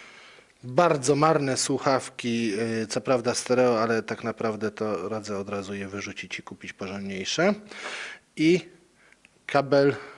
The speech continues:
mikro U S B, ale tu od razu z-, muszę zwrócić Waszą uwagę.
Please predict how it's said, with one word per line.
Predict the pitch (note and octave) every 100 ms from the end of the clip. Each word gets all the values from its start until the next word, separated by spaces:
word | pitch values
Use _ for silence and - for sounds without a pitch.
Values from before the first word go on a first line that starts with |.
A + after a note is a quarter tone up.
| - - -
mikro | B2+ - C3
U | A#2 A2+
S | G2+
B, | F#2+ A2+ D3+ - - - - - -
ale | B2+ B2
tu | D3+ C#3+
od | C3
razu | C3+ B2 A#2+
z-, |
muszę | B2+ C3+ C3
zwrócić | A2+ B2 - A2+
Waszą | B2 - B2
uwagę. | A2 A2+ F#2+ E2